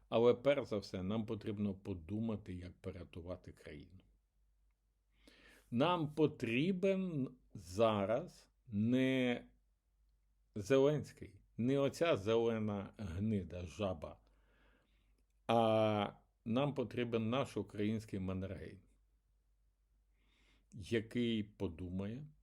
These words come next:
Це не обов'язково має бути військовий. Це може бути будь-хто, навіть жінка. Але подумає і поставить інтерес життя нації,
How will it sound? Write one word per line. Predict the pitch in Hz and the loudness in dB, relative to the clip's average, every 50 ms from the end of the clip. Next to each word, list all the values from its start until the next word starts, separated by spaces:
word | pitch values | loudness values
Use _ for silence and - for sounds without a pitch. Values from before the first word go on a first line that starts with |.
| _ _ - | _ _ -2
Це | - 277 | 0 2
не | 254 254 247 | 4 6 6
обов'язково | 240 226 226 233 226 226 208 - - - 220 202 190 175 165 | 4 6 6 4 4 4 2 0 0 -2 -2 0 0 -2 -2
має | 165 170 170 160 | -2 -2 -2 -2
бути | 156 156 156 151 151 151 | 0 -2 -2 -2 -2 -4
військовий. | 139 135 131 120 - - - 120 101 82 78 82 78 - | -2 -2 -4 -6 -6 -8 -6 -6 -6 -6 -6 -12 -14 -10
Це | - - 240 226 | -2 0 2 4
може | 220 226 226 208 160 190 | 4 2 2 2 0 0
бути | 190 185 202 208 208 196 190 - 175 165 | -2 -2 -4 -6 -6 -8 -6 -4 -2 -2
будь-хто, | 160 131 131 151 156 156 120 - - - - - 110 104 | -2 -4 -6 -6 -4 -4 -4 -6 -12 -18 -12 -8 -8 -6
навіть | 98 147 202 240 233 196 | 0 2 4 4 4 4
жінка. | 151 123 101 - 117 95 76 76 78 - - - - - - - - - _ - - - - - - - - - - _ _ _ _ - | 2 0 -2 -4 -6 -6 -6 -8 -16 -18 -20 -20 -20 -20 -20 -20 -20 -20 _ -20 -20 -20 -20 -20 -20 -20 -20 -20 -20 _ _ _ _ -2
Але | 110 104 104 113 120 127 131 120 | 0 2 4 6 8 8 6 6
подумає | - - - - 104 95 - - 110 123 147 135 110 95 90 - - - - - _ _ _ _ _ _ _ - | 4 -2 -4 -6 -6 -6 -4 -4 -2 -2 -2 -2 -4 -6 -8 -10 -14 -16 -16 -20 _ _ _ _ _ _ _ -4
і | 117 110 107 107 101 101 - | -2 0 0 0 -2 -4 -4
поставить | 113 101 - - - - 123 127 123 113 101 - - | -6 -6 -6 -6 0 2 2 4 4 2 -2 -2 -6
інтерес | 104 95 92 90 - 107 101 104 107 113 110 95 - - | -6 -6 -6 -6 -4 -4 -2 4 6 6 4 4 2 -6
життя | - 87 80 98 104 98 - - - 104 104 | -14 -12 -6 -4 -6 -6 -4 -4 -4 -2 -2
нації, | 101 95 104 113 120 113 - - - 98 - | -2 -4 -2 -4 -4 -6 -8 -16 -16 -18 -18